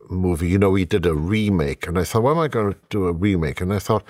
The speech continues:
"Everybody knows the tunes. Everybody in the orchestra knows the tunes. Every, all my musicians know the tunes. I'm gonna spend a week pretending I'm recording little cues.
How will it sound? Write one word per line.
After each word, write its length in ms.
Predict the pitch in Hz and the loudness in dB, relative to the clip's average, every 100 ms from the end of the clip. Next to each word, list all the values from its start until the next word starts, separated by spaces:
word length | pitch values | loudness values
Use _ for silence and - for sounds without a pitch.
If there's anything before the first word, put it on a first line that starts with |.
| - - - - - _ - | -14 -16 -16 -20 -20 _ 0
"Everybody 560 | 156 165 165 156 151 | 2 4 2 2 2
knows 380 | 131 117 113 - | 2 2 0 -2
the 80 | 107 | -8
tunes. 480 | - 117 87 71 - | -4 -2 -2 -2 -2
Everybody 420 | 127 160 151 147 | 0 2 2 2
in 60 | 131 | 2
the 80 | 120 | 2
orchestra 440 | 110 - - 98 | 0 -4 -6 -4
knows 320 | 80 85 78 | -2 -2 -4
the 80 | - | -8
tunes. 340 | 78 - 78 - | -8 -4 -4 -2
Every, 220 | 120 131 - | -2 -2 0
all 200 | 139 160 | 2 4
my 140 | 160 | 2
musicians 580 | 143 135 - 104 98 - | 0 -4 -4 -6 -8 -4
know 140 | 98 90 | -2 -2
the 100 | 92 | -2
tunes. 440 | - 95 76 - - - - - - | -4 -2 -2 -4 -14 -18 -18 -14 -2
I'm 120 | 117 | 2
gonna 180 | 123 117 | 2 2
spend 400 | - - 117 113 | -2 0 0 2
a 80 | 101 | 0
week 600 | 98 143 147 - - - | 0 0 0 -2 -10 -10
pretending 880 | - - - - 127 123 101 82 - | -6 -6 -4 0 2 4 2 0 -2
I'm 240 | 87 90 | -2 0
recording 680 | 90 - - 104 95 87 87 | 0 0 0 2 2 0 0
little 260 | 87 90 | 0 0
cues. 580 | 78 - 101 78 65 - | -4 -4 -2 -2 -4 -8